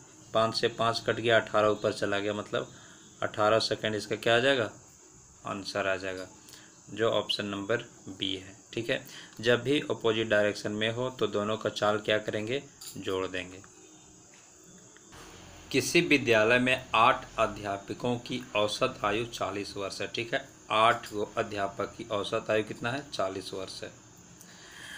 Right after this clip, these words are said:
बोलता उनमें से पचपन वर्ष के एक अध्यापक की मृत्यु हो जाती है, पचपन वर्ष की एक अध्यापक की मृत्यु हो जाती है,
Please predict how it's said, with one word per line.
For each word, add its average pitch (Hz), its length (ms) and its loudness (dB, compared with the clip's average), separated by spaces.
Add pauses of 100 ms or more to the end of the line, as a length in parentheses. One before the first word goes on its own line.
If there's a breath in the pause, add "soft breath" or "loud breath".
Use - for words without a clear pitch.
(1300 loud breath)
बोलता 127 280 4 (140)
उनमें 147 380 4
से 135 240 4 (340)
पचपन 139 440 2
वर्ष 120 240 4
के 123 260 4
एक 131 260 4
अध्यापक 110 520 0
की 135 140 -2
मृत्यु 107 400 -4
हो 95 100 -8
जाती 95 320 -8
है, 95 120 -10
पचपन 123 360 2
वर्ष 120 220 2
की - 120 0 (100)
एक 120 180 4 (120)
अध्यापक 104 440 -2
की 143 160 -4 (160)
मृत्यु 107 380 -2
हो 98 80 -4
जाती 95 280 -8
है, - 80 -14